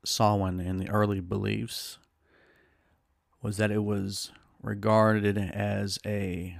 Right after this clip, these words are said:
holiday to celebrate the departed and the return of the departed to this physical world. As been said before,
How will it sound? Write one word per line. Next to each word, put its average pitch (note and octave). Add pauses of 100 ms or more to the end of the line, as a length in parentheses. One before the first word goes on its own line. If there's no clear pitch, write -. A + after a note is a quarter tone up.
holiday G#2+
to G2
celebrate G2+
the G#2
departed A2 (880)
and G2
the G2+
return F#2+
of F2+
the F2
departed F#2 (640)
to G2+
this F#2+
physical G#2+
world. F#2
As G2
been G#2+
said G#2+
before, C3